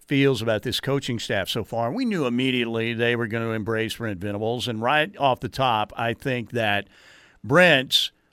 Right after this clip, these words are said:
was the choice of Sooner fans. You know, that's who they wanted. And then kind of the other scenario was, man, if you can get Brent as head coach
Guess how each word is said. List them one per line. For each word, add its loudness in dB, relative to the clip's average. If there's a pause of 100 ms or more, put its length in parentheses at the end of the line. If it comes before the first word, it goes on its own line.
was 4
the 2
choice 2
of 0
Sooner -2
fans. -8 (380)
You 0
know, 2 (280)
that's 2
who 2
they 4
wanted. 0
And 0
then 2
kind 0
of -2
the 2
other 4
scenario 2
was, -2
man, 2
if -8
you -4
can -6
get 0
Brent 2
as -2
head 0
coach 2